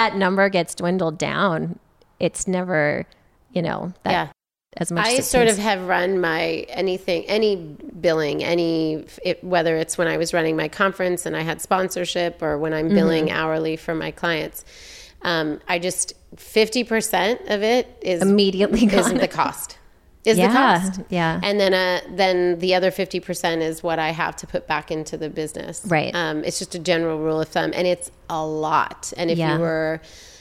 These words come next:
Speaker 2: in retail, that should be three times.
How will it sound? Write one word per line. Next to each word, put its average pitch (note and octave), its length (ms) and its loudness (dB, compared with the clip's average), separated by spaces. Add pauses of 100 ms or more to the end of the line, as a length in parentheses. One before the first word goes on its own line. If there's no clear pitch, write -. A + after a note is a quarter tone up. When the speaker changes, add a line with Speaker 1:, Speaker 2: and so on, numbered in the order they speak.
(140)
Speaker 2:
in E3 260 2
retail, E3 760 2
that D#3+ 200 0
should E3 220 -8
be D#3 540 -4
three G#3 200 0
times. - 480 -6